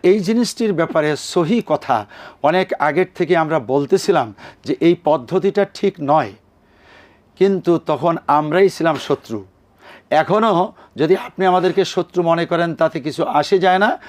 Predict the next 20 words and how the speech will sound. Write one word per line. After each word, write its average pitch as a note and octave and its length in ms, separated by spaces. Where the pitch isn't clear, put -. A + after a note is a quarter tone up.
তবে C#3+ 240
এমন E3+ 420
পদ্ধতিতে E3 640
রাসূল F#3 720
সাল্লাল্লাহু - 0
আলাইহি F3 160
ওয়াসাল্লাম E3 360
তাবলিগ D3 420
করেছেন, D3 400
কোনো F3 260
সাহাবী E3+ 380
করেছেন, D#3 460
তাবেঈন D#3 500
করেছেন, D#3 440
এর E3 220
কোনো A3 260
প্রমাণ E3+ 480
পাওয়া D3 360
যাবে C3 380
না। B2+ 240